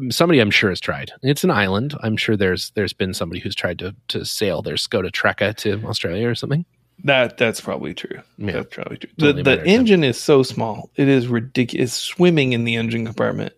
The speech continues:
Speaker 2: and it's a very small vehicle.
Speaker 1: Did it come in any color but, like, the sandy beige color?
Speaker 2: I think it came in sort of a, a, a sickly puce.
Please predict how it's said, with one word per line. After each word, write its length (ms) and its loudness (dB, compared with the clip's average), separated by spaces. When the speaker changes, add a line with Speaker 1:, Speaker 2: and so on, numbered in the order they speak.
Speaker 2:
and 100 0
it's 160 0
a 60 0
very 260 2
small 280 -4
vehicle. 200 0
Speaker 1:
Did 140 4
it 80 0
come 220 0
in 40 2
any 220 6
color 400 4
but, 180 0
like, 220 2
the 100 2
sandy 640 0
beige 360 2
color? 260 4
Speaker 2:
I 40 0
think 100 2
it 40 -10
came 180 4
in 140 2
sort 240 2
of 140 2
a, 400 4
a, 300 4
a 180 -4
sickly 680 0
puce. 720 -4